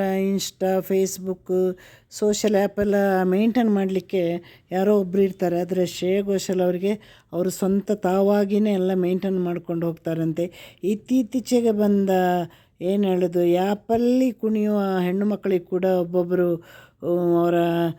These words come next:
ಆ್ಯಪ್ಗಳನ್ನು ಮೇಂಟೈನ್ ಮಾಡೋರು ಒಬ್ರು ಇದ್ದಾರೆ. ಆದರೆ ಇಂತಹ ಒಂದು ಅದ್ಭುತ ಗಾಯಕಿ ತಮ್ಮ ಎಲ್ಲ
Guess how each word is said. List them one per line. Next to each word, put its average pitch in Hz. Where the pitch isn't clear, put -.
ಆ್ಯಪ್ಗಳನ್ನು 180
ಮೇಂಟೈನ್ 196
ಮಾಡೋರು 180
ಒಬ್ರು 165
ಇದ್ದಾರೆ. 170
ಆದರೆ 165
ಇಂತಹ 180
ಒಂದು 170
ಅದ್ಭುತ 170
ಗಾಯಕಿ 175
ತಮ್ಮ 190
ಎಲ್ಲ 180